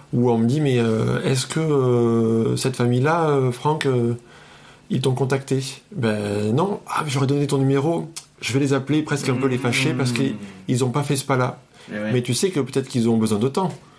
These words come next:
Speaker 1: En gros, tu donnes mes coordonnées comme, euh, un conseil que tu peux donner à
Speaker 2: C'est ça.
Speaker 1: quelqu'un. En fait, euh, il va falloir lui laisser le temps, parce
Speaker 2: Ouais.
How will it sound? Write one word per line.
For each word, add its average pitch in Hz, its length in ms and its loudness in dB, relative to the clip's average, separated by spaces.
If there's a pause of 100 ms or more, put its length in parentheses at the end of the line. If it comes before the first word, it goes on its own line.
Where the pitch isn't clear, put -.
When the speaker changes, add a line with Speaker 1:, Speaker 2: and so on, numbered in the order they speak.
(440)
Speaker 1:
En 110 100 -2
gros, 117 200 2
tu 127 120 -6
donnes 117 320 4
mes 113 320 4
coordonnées 123 600 2
comme, 117 280 2
euh, 107 320 2
un 113 100 0
conseil 113 280 0
que - 60 -4
tu - 60 -12
peux 117 60 -4
donner 107 200 0
à 101 40 0
Speaker 2:
C'est 110 80 -4
ça. 110 100 0
Speaker 1:
quelqu'un. 180 240 -2 (500)
En - 40 -10
fait, 110 240 -2
euh, 101 180 0
il - 140 -2
va 104 120 -4
falloir 95 240 -4
lui 95 80 0
laisser 98 200 0
le 113 100 0
temps, 170 280 -2
parce 110 140 0
Speaker 2:
Ouais. 113 60 -2